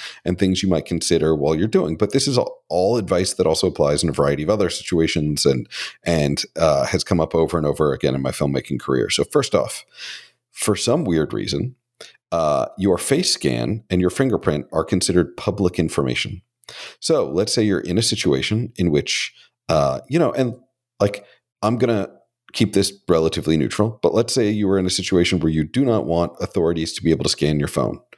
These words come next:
You can actually be compelled to put your fingerprint or face print on a phone legally in court. However, because you store a numerical passcode in your brain, that is considered private information. Your fingerprints in your face, public.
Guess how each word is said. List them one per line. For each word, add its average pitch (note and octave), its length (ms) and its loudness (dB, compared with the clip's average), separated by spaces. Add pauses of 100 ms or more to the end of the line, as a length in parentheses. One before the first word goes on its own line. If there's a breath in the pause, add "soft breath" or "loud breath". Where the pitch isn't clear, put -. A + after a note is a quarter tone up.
You C3+ 120 6
can D#3 140 2
actually C#3+ 260 0
be C3 160 2
compelled A2 600 0
to - 260 -4
put - 160 0
your G2+ 80 0
fingerprint F#2 480 2
or D2+ 60 2
face D#2+ 240 0
print D#2+ 260 -2
on D#2 160 2
a B1+ 40 -2
phone G1+ 320 -2 (260)
legally D#2+ 400 2
in C#2+ 80 -4
court. - 260 -2 (1000)
However, F#2+ 540 -2 (600 loud breath)
because G#2 320 2
you A2+ 80 -2
store G2+ 460 0
a D#2+ 180 0 (240)
numerical G#2 560 0
passcode E2 640 0
in D2 100 -2
your C#2+ 140 0
brain, A2 800 -2 (540 soft breath)
that G#2 260 0
is G#2 140 -4
considered F2+ 500 0
private D#2+ 300 0
information. D2+ 680 -2 (300 loud breath)
Your - 80 -6
fingerprints C#3+ 480 -2
in D3+ 60 -2
your D3 60 -2
face, B2+ 220 0
public. - 520 -2